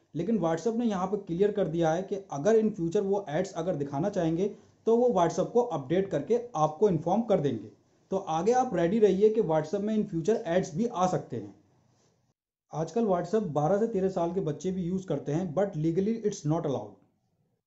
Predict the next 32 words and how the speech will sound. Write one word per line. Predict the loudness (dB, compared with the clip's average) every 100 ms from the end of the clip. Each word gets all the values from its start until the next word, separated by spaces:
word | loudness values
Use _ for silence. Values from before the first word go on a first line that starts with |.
| -10
WhatsApp | 0 0 2 0 -2
ने |
क्लियरली | -2 0 4 4 2 -2
अपने | -4 -4 -2
terms | 0 0 2
and | 0
condition | 0 0 0 -2
में | -4
कहा | -2 -2 -2
है |
कि | -4 -6
सोलह | -4 -2 0
साल | 0 -2
से | -2
ऊपर | -4 -2 -4
के | -2
लोग | -2 -2 -2
ही | -2 -4 -6 _ -4
WhatsApp | -2 -2 -4 -4
को |
यूज़ | -2 -2 -2
कर | -4
सकते | -4 -8 -6
हैं। | -8 -8
अगर | -4 -2
आपकी | 0 -2 -2 -4 -4
एज | -4 -2
सोलह | -2 -2
साल | -2 -4
से | -6
कम | -4 -2
है | 0